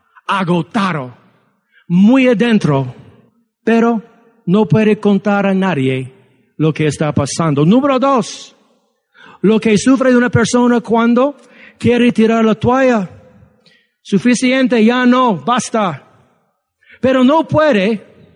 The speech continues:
porque hay demasiada responsabilidad que reposa sobre sus hombros y mucha gente depende de ella.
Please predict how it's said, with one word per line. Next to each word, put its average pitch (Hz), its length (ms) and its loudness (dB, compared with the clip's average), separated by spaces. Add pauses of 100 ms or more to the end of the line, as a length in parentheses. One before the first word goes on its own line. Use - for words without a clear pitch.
(600)
porque 233 540 0 (100)
hay 226 180 -2
demasiada 254 760 0
responsabilidad 226 1200 0 (200)
que 240 160 0
reposa 254 560 0
sobre 247 380 0
sus 233 340 -2 (120)
hombros 196 560 0 (160)
y 233 120 2
mucha 262 360 2
gente 254 440 0 (300)
depende 202 1000 0
de 233 360 0
ella. 175 400 -2